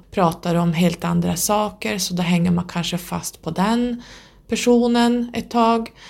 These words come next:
Och sen börjar man se igenom det, för man utvecklas ju själv hela tiden. Och så här håller det på tills man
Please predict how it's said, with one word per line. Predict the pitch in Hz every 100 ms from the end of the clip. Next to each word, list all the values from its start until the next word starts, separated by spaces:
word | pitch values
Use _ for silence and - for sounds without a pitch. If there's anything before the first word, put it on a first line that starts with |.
| -
Och | - 247
sen | 233 233 226 220
börjar | 214 202 202
man | 196 196
se | 185 202
igenom | 185 180 175 175 175 175 175
det, | 214 220
för | 220 214
man | 196 208
utvecklas | 214 202 220 214 196 185
ju | 190
själv | 185 190 190
hela | 175 180 175
tiden. | 180 202 196 180 185 180 - - - - - - - - _ _ -
Och | 226
så | 226
här | 226 214
håller | 220 190
det | 185 180
på | - 190 190
tills | 185 196 170 170 -
man | 180 175 170 175